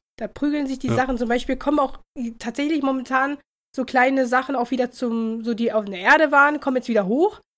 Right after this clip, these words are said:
Speaker 1: Zum Beispiel Kingdom Reborn. Super krass.
Speaker 2: Was für ein Ding?
Speaker 1: Kingdom Reborns. Ein Au-
Speaker 2: Kingdom, okay.
Speaker 1: Das ist ein Aufbau-
Speaker 2: Hat aber nichts mit Kingdom Hearts zu tun.
Speaker 1: Nee,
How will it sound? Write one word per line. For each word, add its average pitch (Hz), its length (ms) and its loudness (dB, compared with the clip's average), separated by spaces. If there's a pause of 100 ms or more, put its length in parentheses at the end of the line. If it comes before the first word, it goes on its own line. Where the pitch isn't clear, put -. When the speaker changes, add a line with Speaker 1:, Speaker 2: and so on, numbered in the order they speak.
(120)
Speaker 1:
Zum 269 100 0
Beispiel 269 220 -2
Kingdom 320 320 2
Reborn. 240 480 2 (920)
Super 277 520 0
krass. 247 280 -6
Speaker 2:
Was - 120 -8
für 156 80 2
ein 160 100 4
Ding? 202 200 4 (120)
Speaker 1:
Kingdom 233 460 -2
Reborns. 196 800 -4 (1200)
Ein 123 120 0
Au- - 80 -8
Speaker 2:
Kingdom, 123 480 0
okay. 117 340 -4
Speaker 1:
Das 262 140 0
ist 320 160 -2
ein 269 300 0
Aufbau- 240 840 2
Speaker 2:
Hat 247 80 6
aber 139 100 6
nichts 175 200 4
mit 135 120 -4
Kingdom 131 380 4
Hearts - 340 2
zu - 100 -8
tun. - 220 -14
Speaker 1:
Nee, 247 360 2